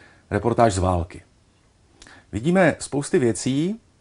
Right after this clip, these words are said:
slyšíme v rádiu Martina Dorazína, slyšíme další jeho kolegy, kteří skvěle reportují prostě o situacích, ve kterých se ocitají. Většinou,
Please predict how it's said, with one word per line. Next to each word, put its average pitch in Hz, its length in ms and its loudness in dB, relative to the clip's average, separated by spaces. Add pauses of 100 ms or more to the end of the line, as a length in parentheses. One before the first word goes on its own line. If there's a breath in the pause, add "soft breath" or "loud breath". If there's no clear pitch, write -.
slyšíme 147 580 0
v 123 60 4
rádiu 123 420 4
Martina 117 400 -4
Dorazína, 110 640 -2
slyšíme 101 720 -6
další 90 400 -4
jeho 98 200 -4
kolegy, 80 520 -4
kteří - 260 -10
skvěle 95 360 -2
reportují 92 640 -2
prostě 85 320 -12
o 69 80 -12
situacích, 87 600 -8
ve 82 80 -8
kterých 85 280 -10
se - 120 -10
ocitají. 71 540 -14 (1300 soft breath)
Většinou, 135 800 0